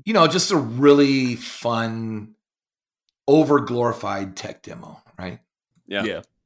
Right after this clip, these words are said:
Speaker 2: For sure. Yeah, and honestly, the way they used the DualSense in that game, I loved. I thought the,
Speaker 1: Oh, man.
Speaker 2: the stuff that they did with it was awesome.
Speaker 1: Mm-hmm.
Speaker 2: So
Speaker 1: Definitely.
Speaker 2: but,
Speaker 3: Does
Speaker 2: uh,
Speaker 3: Xbox, sorry, does Xbox Series X controller, does it have that level of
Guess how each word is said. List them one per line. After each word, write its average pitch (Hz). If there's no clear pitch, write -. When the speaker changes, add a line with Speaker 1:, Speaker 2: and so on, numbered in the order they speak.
Speaker 2:
For -
sure. 101
Yeah, 127
and 127
honestly, 135
the 123
way 123
they 127
used 117
the 113
DualSense 107
in 98
that 92
game, 90
I 98
loved. 90
I 92
thought 92
the, 87
Speaker 1:
Oh, 87
man. -
Speaker 2:
the 95
stuff -
that -
they 92
did -
with 90
it -
was 87
awesome. 90
Speaker 1:
Mm-hmm. 113
Speaker 2:
So 87
Speaker 1:
Definitely. 90
Speaker 2:
but, 107
Speaker 3:
Does -
Speaker 2:
uh, 92
Speaker 3:
Xbox, 349
sorry, 127
does 123
Xbox 247
Series 226
X 156
controller, 131
does 120
it 165
have 110
that 104
level 98
of 87